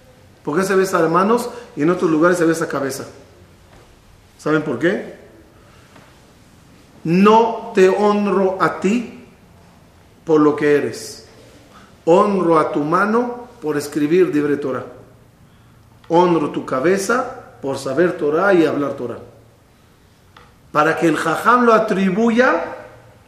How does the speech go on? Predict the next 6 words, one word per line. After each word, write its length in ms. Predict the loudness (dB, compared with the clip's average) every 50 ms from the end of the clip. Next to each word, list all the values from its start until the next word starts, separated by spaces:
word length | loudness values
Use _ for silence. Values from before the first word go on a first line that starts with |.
| _ _ _ _ _ _ _ _ _ _ _ -2
a 160 | 2 2 4
la 380 | 4 4 4 2 2 0 -2
Torah, 540 | -2 0 2 2 2 2 0 0 -4 -6 -10 -14 -18 -20 -20 -20 -20 -20 -20 -20 -20 -20 -20 _ _ -20 -20 -20 _ _ _ _ _ _ -20 -20 -20 -20 -20 -20 -20 -20 -20 _ _ -6
no 420 | -4 0 2 2 4 4 4 2
a 80 | 2 2
él. 260 | 2 2 0 -2 -4